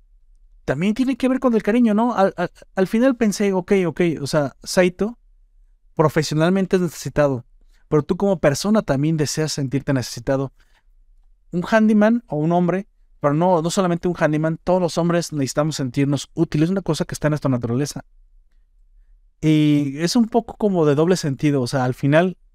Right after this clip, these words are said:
Handyman Saito habla de que tus habilidades sean apreciadas, claro, pero también que tu corazón, que tu, que tu ser, que tu persona sea apreciada y necesitada.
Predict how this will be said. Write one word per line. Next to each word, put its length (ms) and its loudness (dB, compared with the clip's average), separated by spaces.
Handyman 580 0
Saito 400 2
habla 200 6
de 180 -2
que 120 0
tus 140 -10
habilidades 520 0
sean 360 -2
apreciadas, 640 0
claro, 360 0
pero 220 4
también 380 2
que 100 -4
tu 120 -4
corazón, 460 0
que 120 -4
tu, 180 -4
que 120 -2
tu 120 -6
ser, 200 -2
que 120 -4
tu 140 -8
persona 440 -4
sea 260 0
apreciada 440 0
y 40 0
necesitada. 600 -4